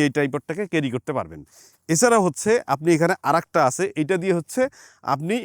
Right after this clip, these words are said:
এই ট্রাইপডটাকে ঘাড়েও নিতে পারবেন। তো ব্যাগটা আমার কাছে অত্যন্ত সুন্দর লাগছে। দেখুন, একটা ব্যাগটা কিন্তু এখন পর্যন্ত মানে কোনো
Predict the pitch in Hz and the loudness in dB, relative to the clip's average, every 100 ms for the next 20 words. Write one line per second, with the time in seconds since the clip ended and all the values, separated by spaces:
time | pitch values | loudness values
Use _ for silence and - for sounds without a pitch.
0 | 165 143 160 147 147 185 220 165 - 151 | -4 0 0 -2 -4 -6 -6 -6 -6 -2
1 | 165 135 107 90 78 78 76 165 151 - | 0 -2 -6 -12 -16 -20 -12 -4 -4 -2
2 | 175 170 175 175 156 - 160 175 - 147 | -2 -2 -4 -4 -6 -6 -8 -8 -6 0
3 | 156 147 - 180 156 135 175 147 160 135 | 0 0 -2 -4 -4 -4 -4 -4 -4 -6
4 | 110 127 131 160 156 147 - 143 143 143 | -4 -4 -4 -4 -2 -4 -4 -6 -6 -6
5 | 143 214 - _ _ _ _ - 123 123 | -6 -8 -8 _ _ _ _ -4 -2 -2
6 | - 233 | 0 2